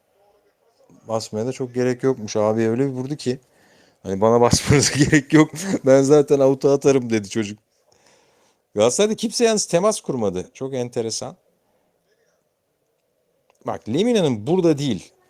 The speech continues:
Ya da Lemina buradaysa Torre bur-, Torreira burada değil. Gabriel Sara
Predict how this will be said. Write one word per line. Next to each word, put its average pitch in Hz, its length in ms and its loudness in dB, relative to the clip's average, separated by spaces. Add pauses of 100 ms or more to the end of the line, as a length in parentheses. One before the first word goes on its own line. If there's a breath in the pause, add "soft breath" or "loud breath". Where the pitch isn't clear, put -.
(340 soft breath)
Ya 160 140 6
da 185 60 6
Lemina 170 440 4
buradaysa 165 420 0
Torre 147 400 2
bur-, 151 200 -2
Torreira 180 420 0
burada 98 300 -4
değil. 80 240 -16 (1000)
Gabriel 117 360 0
Sara 214 420 -2